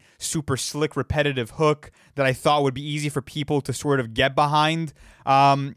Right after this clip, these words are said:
and he sounds just as confident as he did on Culture. Um, again, maybe the re-, the repetition, the repetition of the hook got to people, but then you had Future coming in, who sort of matches the energy and the deep voice of Pop Smoke really well.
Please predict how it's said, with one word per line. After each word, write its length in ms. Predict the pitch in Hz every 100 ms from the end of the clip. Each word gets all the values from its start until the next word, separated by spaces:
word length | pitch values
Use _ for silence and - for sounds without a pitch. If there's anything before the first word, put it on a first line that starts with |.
| -
and 100 | 156
he 60 |
sounds 380 | 147 196 180 156
just 200 | 131 165
as 100 | 151
confident 580 | - 139 139 - 139 123
as 100 | 113
he 80 | 117
did 180 | 120 113
on 120 | 110
Culture. 600 | - 127 123 - 123 117 _ _ _
Um, 560 | - 127 127 123 120 117 - _ -
again, 360 | 151 147 127 110
maybe 200 | 160 190
the 100 | 165
re-, 140 | 165
the 100 | 143
repetition, 640 | 147 151 - 156 156 165 147
the 80 | 127
repetition 500 | 139 135 151 143 147
of 60 |
the 60 | 127
hook 220 | 139 113
got 240 | 117 123
to 80 | 151
people, 360 | - 151 147 165
but 140 | 131
then 160 | 156 190
you 80 | 165
had 100 | 123
Future 380 | - 262 -
coming 380 | - 160 139 127
in, 260 | 123 131 160 _ _ _ -
who 120 | 160
sort 320 | - 185 180
of 120 | 165 135
matches 580 | 139 175 185 190 156 139
the 120 | 143
energy 480 | 156 170 151 131 143
and 120 | 127
the 40 |
deep 300 | 117 131 165
voice 480 | 120 131 147 143 - _ -
of 180 | 143 139
Pop 280 | - 160 147
Smoke 300 | - 151 151
really 380 | 131 127 185 196
well. 460 | 165 127 127 135